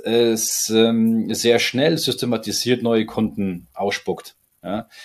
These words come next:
G-, genauso ist die Erwartungshaltung, dass wenn ich die Systeme habe, dass ich sehr schnell, äh, auch die Daten auswerten kann. Und, äh, da ist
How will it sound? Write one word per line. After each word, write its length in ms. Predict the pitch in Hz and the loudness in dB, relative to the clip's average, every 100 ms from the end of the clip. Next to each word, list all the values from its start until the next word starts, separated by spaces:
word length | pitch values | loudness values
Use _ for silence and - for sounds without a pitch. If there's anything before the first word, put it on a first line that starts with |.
| - _ | -20 _
G-, 100 | - | -14
genauso 460 | 120 120 120 165 165 | -4 2 4 4 4
ist 100 | 156 | 4
die 60 | 123 | 4
Erwartungshaltung, 960 | 120 147 190 139 - 110 113 113 139 | 6 4 4 0 0 0 0 0 -2
dass 140 | 135 - | -2 -4
wenn 60 | |
ich 40 | 131 | -6
die 100 | 127 | -6
Systeme 540 | - 123 - 127 127 | -6 -4 -2 0 0
habe, 380 | 151 202 165 107 | 2 0 0 0
dass 180 | 113 - | -2 -2
ich 240 | 120 104 | -6 -6
sehr 260 | - 113 98 | -2 0 0
schnell, 560 | - 101 101 123 180 175 - - - _ _ | -2 -2 0 0 0 -4 -16 -20 -20 _ _
äh, 60 | 123 | 0
auch 360 | 127 139 139 | 4 2 2
die 240 | 123 127 123 | -4 -6 4
Daten 540 | 120 139 160 151 143 | 6 6 2 -4 -4
auswerten 840 | - 135 147 - 120 110 95 90 80 | 0 0 2 0 2 0 0 -4 -8
kann. 320 | - 82 - _ _ _ - - - _ _ | -8 -8 -10 _ _ _ -20 -20 -20 _ _
Und, 600 | 151 139 143 127 - - _ _ _ | 2 4 2 0 -6 -8 _ _ _
äh, 340 | 127 131 131 - _ | -2 0 -2 -6 _
da 320 | - 123 135 | -2 2 2
ist 420 | 175 165 - - | 2 -2 -2 -4